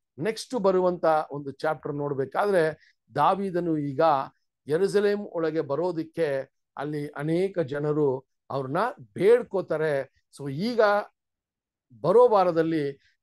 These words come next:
ದಾವೀದನು ಯೆರೂಸಲೇಮಿಗೆ ಬರೋದಿಕ್ಕೆ ಯಾವ ರೀತಿಯ ಒಂದು ಪ್ರಿಪರೇಷನ್ ನಡೀತದೆ, ಯಾವ ರೀತಿಯ ಒಂದು, ಆ, ವಿಷಯಗಳು ಅಲ್ಲಿ ಜನರು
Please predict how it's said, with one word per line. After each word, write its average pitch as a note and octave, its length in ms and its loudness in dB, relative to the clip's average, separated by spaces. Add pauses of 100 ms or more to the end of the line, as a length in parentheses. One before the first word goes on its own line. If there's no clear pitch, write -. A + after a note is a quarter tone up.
(140)
ದಾವೀದನು G#3+ 840 4
ಯೆರೂಸಲೇಮಿಗೆ G3 720 0
ಬರೋದಿಕ್ಕೆ E3+ 920 -2 (240)
ಯಾವ F#3 280 0
ರೀತಿಯ G3 480 -2 (340)
ಒಂದು D3+ 180 -8
ಪ್ರಿಪರೇಷನ್ F#3+ 600 0
ನಡೀತದೆ, D#3+ 580 -2 (380)
ಯಾವ G3 280 2
ರೀತಿಯ G3+ 440 0 (540)
ಒಂದು, D3+ 580 -2 (420)
ಆ, C3+ 160 -4
ವಿಷಯಗಳು F3+ 880 4 (200)
ಅಲ್ಲಿ D3+ 640 -2 (300)
ಜನರು F#3 680 6